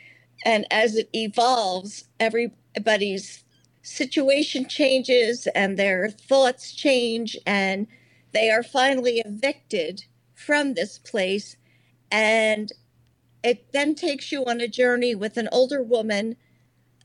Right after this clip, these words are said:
uh, towards the end of her life. It is very well written, so heartbreakingly written, and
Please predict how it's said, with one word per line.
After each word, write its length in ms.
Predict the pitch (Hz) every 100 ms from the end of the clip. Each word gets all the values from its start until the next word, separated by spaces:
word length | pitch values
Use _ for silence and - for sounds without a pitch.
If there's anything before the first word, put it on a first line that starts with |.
| - _ -
uh, 300 | 214 190 196 -
towards 300 | - 285 277
the 200 | 247 262
end 160 | 220 214
of 120 | 220
her 160 | 240 220
life. 480 | 202 175 117 151 - _ _ _
It 120 | 226
is 380 | 226 208 214 - _ _ -
very 480 | 226 269 330 330 285
well 320 | 226 202 180
written, 480 | 202 196 - 202 202 - _ _ -
so 520 | - 285 277 269 277 -
heartbreakingly 1200 | 262 254 - 247 226 247 220 202 180 185 185 - _ -
written, 540 | 202 196 196 190 202 - _ _ _ _ -
and 540 | 214 220 214 208 202